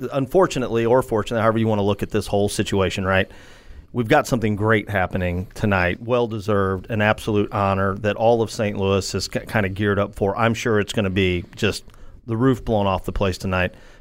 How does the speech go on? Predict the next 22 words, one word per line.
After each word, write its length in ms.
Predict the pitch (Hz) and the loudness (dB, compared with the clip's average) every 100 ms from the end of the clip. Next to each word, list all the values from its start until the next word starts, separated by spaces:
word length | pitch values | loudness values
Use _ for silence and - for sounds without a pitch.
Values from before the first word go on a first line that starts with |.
| - | -2
But 100 | 120 | 0
Mister 260 | 135 - | 2 0
Plager 420 | 101 110 101 95 | -2 0 2 0
gets 160 | 92 92 | -2 -2
his 160 | 101 92 | -2 0
number 260 | 95 92 | 0 0
retired 440 | 90 90 98 92 90 | -2 0 0 0 -2
tonight. 400 | 180 - - - - - - - | -4 -4 -6 -8 -18 -20 -20 -2
Probably 400 | - 175 170 139 | 2 2 2 -2
not 260 | 123 120 117 | 0 2 2
a 20 | |
more 240 | 113 113 | 0 0
loved 420 | 107 107 107 107 104 | 0 0 2 0 -4
figure 560 | - 113 101 98 95 90 | -2 0 2 2 0 -2
right 260 | 123 113 104 | 0 0 0
now 460 | 107 101 92 87 - - - - - 127 101 135 | 0 0 0 -2 -6 -20 -20 -20 -12 -8 -6 -2
in 140 | 135 | 0
the 120 | 113 | 2
Saint 320 | 104 - 117 120 | 0 0 -2 0
Louis 340 | 107 104 - | 0 0 -4
Blues 540 | - 107 101 98 - - | -2 0 2 0 -6 -6
community 600 | 104 107 101 90 87 | 0 2 2 0 -2